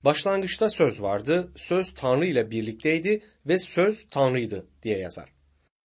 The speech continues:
İncil'in Yuhanna bölümü Rab İsa Mesih'i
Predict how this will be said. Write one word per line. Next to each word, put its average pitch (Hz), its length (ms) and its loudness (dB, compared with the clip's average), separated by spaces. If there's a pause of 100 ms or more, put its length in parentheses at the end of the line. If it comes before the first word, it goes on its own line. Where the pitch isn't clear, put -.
(160)
İncil'in 156 600 2
Yuhanna 139 480 2
bölümü 107 340 0
Rab 185 240 4
İsa 110 300 -2
Mesih'i 107 560 -2